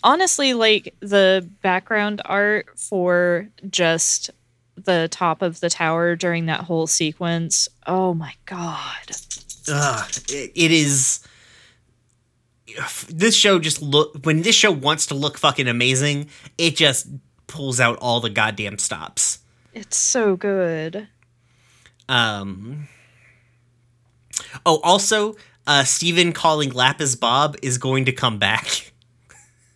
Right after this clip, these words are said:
Speaker 1: Oh, boy.
Speaker 2: No prob, Bob. It comes back, uh, way later. I think in, like, the season fucking three.
Speaker 1: Jesus Christ.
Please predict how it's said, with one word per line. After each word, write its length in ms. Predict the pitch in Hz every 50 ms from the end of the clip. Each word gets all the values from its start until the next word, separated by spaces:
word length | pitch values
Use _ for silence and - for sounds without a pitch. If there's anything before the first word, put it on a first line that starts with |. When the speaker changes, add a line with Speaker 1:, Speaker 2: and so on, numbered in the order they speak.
| _ _ _ _ _ _ _ _ _ _ _ -
Speaker 1:
Oh, 200 | 190 185 175 165
boy. 560 | 156 - 147 143 139 143 151 147 151 190 202 202 180 -
Speaker 2:
No 180 | 156 147 139 131
prob, 320 | 131 - 143 131 127 123
Bob. 260 | 120 123 120 120 117
It 220 | 120 98 139 139 -
comes 300 | - 156 139 131 120 120
back, 340 | 123 127 113 110 - - - -
uh, 260 | 127 120 113 110 110
way 200 | 113 123 120 123
later. 260 | 120 120 120 113 113
I 120 | 113 117 123
think 200 | - 180 196 -
in, 80 | 226
like, 220 | 175 143 131 123 -
the 60 | 139
season 400 | 127 - - 131 120 120 131 123
fucking 400 | 123 - 139 117 - - 107 104
three. 480 | 101 - 101 104 107 - 185 233 - _ _ _ _ - - _ _ _ _ _
Speaker 1:
Jesus 480 | - - - 190 180 160 - 175 170 -
Christ. 640 | - - 180 160 160 165 170 175 202 - - -